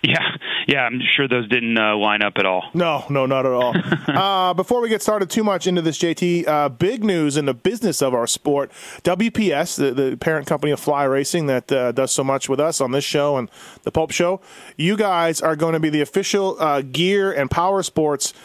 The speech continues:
Speaker 2: company of the Pel-, of Monster Energy Supercross in twenty nineteen and, and s-, uh, subsequent years after that. That's a, that's a big deal. Uh, wow. Congrats, I guess, to you guys. That's awesome.
Speaker 1: Yeah, the press releases are, are just now kinda hitting inboxes as we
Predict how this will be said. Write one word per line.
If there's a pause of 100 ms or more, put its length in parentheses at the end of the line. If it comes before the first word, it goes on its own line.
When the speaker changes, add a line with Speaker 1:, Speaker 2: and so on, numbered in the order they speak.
(180)
Speaker 2:
company
of
the
Pel-,
of
Monster
Energy
Supercross
in
twenty
nineteen (480)
and,
and (160)
s-, (100)
uh,
subsequent
years
after
that.
That's
a, (680)
that's
a
big
deal. (280)
Uh,
wow. (180)
Congrats,
I
guess,
to
you
guys.
That's
awesome. (580)
Speaker 1:
Yeah,
the
press
releases
are, (160)
are
just
now
kinda
hitting
inboxes
as
we